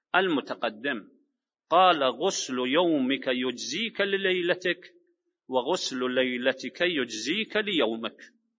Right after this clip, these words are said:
وقريب منه غيره، ومقتضى الإطلاق، مقتضى إطلاقها عدم النقض. غسل يومك يجزيك لليلتك، وأنتم تعلمون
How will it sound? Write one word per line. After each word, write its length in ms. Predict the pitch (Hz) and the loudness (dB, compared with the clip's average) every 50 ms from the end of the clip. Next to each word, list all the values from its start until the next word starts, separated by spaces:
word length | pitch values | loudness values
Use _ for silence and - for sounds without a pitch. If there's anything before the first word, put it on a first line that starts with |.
| _ _ _ _ _ _ _ _ _ _ _ | _ _ _ _ _ _ _ _ _ _ _
وقريب 540 | 139 131 - 143 131 131 165 185 170 151 139 | 0 0 2 2 2 4 4 2 2 2 2
منه 480 | 131 131 127 147 180 170 135 113 123 | 2 2 2 4 2 2 2 0 0
غيره، 760 | 113 120 170 214 202 185 185 170 - 175 165 160 160 160 156 - - - - - - _ _ - _ _ | 0 2 2 2 2 0 0 -2 0 2 2 2 2 2 0 -4 -8 -18 -20 -20 -20 _ _ -20 _ _
ومقتضى 720 | 127 131 139 139 139 135 - - - - - 214 180 165 143 | 0 2 2 2 2 0 -4 -8 -6 -2 0 2 4 4 2
الإطلاق، 640 | 127 123 - 139 117 - 135 127 123 127 127 - | 2 0 -4 -8 -10 -6 0 0 0 0 0 -4
مقتضى 800 | 131 123 131 131 127 127 - - 170 165 156 151 139 127 123 127 | -8 -4 -4 -4 -4 -6 -4 -2 0 2 4 4 2 2 2 -2
إطلاقها 520 | - - 143 156 180 190 185 208 180 220 | -6 -2 2 2 2 4 2 0 2 2
عدم 400 | 247 233 240 240 160 131 123 123 | 2 4 4 2 2 2 0 -2
النقض. 440 | 117 120 127 131 - - 127 135 127 - - 127 | -2 -2 -4 -4 -6 -8 -12 -16 -16 -14 -4 0
غسل 440 | 139 190 208 - - - 160 143 | 2 2 2 2 -2 -4 -4 -2
يومك 960 | 139 135 135 151 196 202 196 175 151 139 151 202 220 - - 214 208 202 196 - _ _ _ _ - | -2 0 2 2 2 4 4 2 0 0 0 -2 -4 -2 0 0 0 0 -2 -6 _ _ _ _ -4
يجزيك 480 | 127 127 113 104 107 123 143 151 - 175 | -4 -4 -4 -4 -4 -6 -6 -4 -4 -2
لليلتك، 720 | 156 160 170 160 165 156 139 131 131 107 - 127 117 - _ _ _ _ - | -2 0 0 0 0 -2 -2 -2 -4 -4 -4 -6 -10 -10 _ _ _ _ -6
وأنتم 300 | 123 127 131 131 135 127 | -4 -4 -4 -6 -8 -4
تعلمون 640 | - 139 123 117 117 120 120 127 143 175 175 135 117 | 0 2 2 4 2 2 0 0 0 0 -2 -2 -4